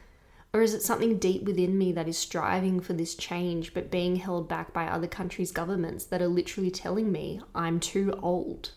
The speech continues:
There are definitely pros and cons to living overseas. The Netflix show Emily in Paris,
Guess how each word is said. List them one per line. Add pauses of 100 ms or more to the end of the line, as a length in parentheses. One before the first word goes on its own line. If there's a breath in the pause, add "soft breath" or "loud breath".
(920 soft breath)
There
are
definitely
pros
and
cons
to
living
overseas. (480 loud breath)
The
Netflix
show (100)
Emily
in
Paris,